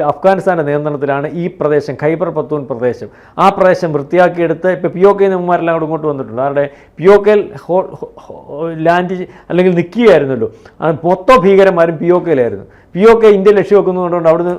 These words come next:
വണ്ടി വിട്ടിട്ടുണ്ട്. ഇപ്പം അഫ്ഗാൻ ബോർഡറിലേക്കും അല്ലെങ്കിൽ ഈ പറയുന്ന തെ-, ഏഹ്, ഖൈബർ പത്തൂൺ മേഖലയിലേക്കും വരുന്നുണ്ട്. അപ്പോൾ അവിടുത്തെ ഈ അവർക്ക് അനുകൂലമായിട്ട് അല്ലെ പാ-, ഖൈബർ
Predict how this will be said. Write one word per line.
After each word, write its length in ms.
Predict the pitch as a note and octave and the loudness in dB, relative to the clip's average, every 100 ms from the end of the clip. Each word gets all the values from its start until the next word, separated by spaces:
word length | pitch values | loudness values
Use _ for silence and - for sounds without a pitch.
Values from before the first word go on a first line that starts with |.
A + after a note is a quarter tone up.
| D3 | -6
വണ്ടി 160 | E3 E3 | -4 -2
വിട്ടിട്ടുണ്ട്. 360 | C#3+ C3 A2 - _ _ - | -4 -8 -14 -14 _ _ -14
ഇപ്പം 200 | F3 F#3+ E3 D#3 D#3 | -2 -2 -2 -2 -2
അഫ്ഗാൻ 260 | - G#3+ G3+ - B2+ D#3 | 2 2 2 -6 -8 0
ബോർഡറിലേക്കും 560 | F3+ F3 D#3 C3 E3 - _ _ - | 2 2 0 -2 -4 -12 _ _ -4
അല്ലെങ്കിൽ 240 | F3+ G3 G3 F#3 | 0 2 0 -2
ഈ 20 | G3+ | 0
പറയുന്ന 300 | G3 F3 F3+ F#3 | 0 0 -2 2
തെ-, 180 | F3+ F3 - - D#3+ | 2 0 -10 -8 -4
ഏഹ്, 240 | D#3+ D#3 D3+ | -2 -4 -4
ഖൈബർ 260 | D#3+ F#3+ G#3 | 0 2 4
പത്തൂൺ 240 | G3 G3 G3 | 2 2 2
മേഖലയിലേക്കും 500 | F3 E3+ F3 F3 E3 C#3 | 0 0 0 -2 -2 -4
വരുന്നുണ്ട്. 300 | A#2+ B2+ F3+ | -4 -6 -6
അപ്പോൾ 140 | F3 G3+ F3 | 0 2 4
അവിടുത്തെ 480 | G3 G3 F#3+ G3 G3+ F#3+ | 4 4 4 0 0 0
ഈ 40 | G3+ G3+ D3+ D#3 | -2 -6 -4 -2
അവർക്ക് 300 | F#3+ G#3 G3 | -2 0 -2
അനുകൂലമായിട്ട് 540 | F#3 F3 F3 D#3 C3+ D3 | -2 -2 -2 -2 -4 -4
അല്ലെ 120 | F#3 F#3 | -4 -2
പാ-, 260 | D#3+ E3+ F3 - - - | 0 0 -2 -12 -20 -2
ഖൈബർ 320 | E3 F#3+ G3 | 0 2 2